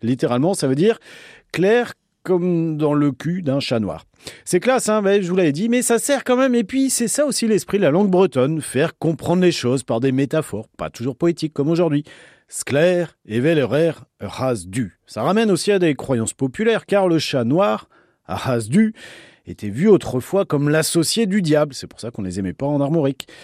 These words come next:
Voilà une petite expression à noter dans vos calepins. Skler, evel, erer, has du. N'empêche, euh, quand on analyse ce genre de petite expression, on se dit que celui qui l'a inventé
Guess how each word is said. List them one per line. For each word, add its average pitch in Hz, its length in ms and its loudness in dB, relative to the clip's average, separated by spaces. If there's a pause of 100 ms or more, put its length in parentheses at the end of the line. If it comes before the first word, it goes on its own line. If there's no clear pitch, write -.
(300)
Voilà 190 180 2
une 240 60 0
petite 233 200 -2
expression 208 480 -2
à 208 60 2
noter 202 360 2
dans 196 160 2
vos 185 140 4
calepins. 151 500 -2 (400)
Skler, 175 520 2 (340)
evel, 143 260 2
erer, 139 260 2 (220)
has 92 260 -6
du. 202 300 2 (400)
N'empêche, 147 540 0 (160)
euh, 110 100 -8 (160)
quand 185 240 -4
on 220 100 2
analyse 214 460 2
ce 175 140 2
genre 208 180 2
de 165 80 0
petite 185 240 -8
expression, 156 600 -4
on 135 100 -4
se 120 60 -6
dit 175 100 -8
que - 80 -12
celui 190 160 -4
qui 165 140 -4
l'a 139 100 0
inventé 139 380 -2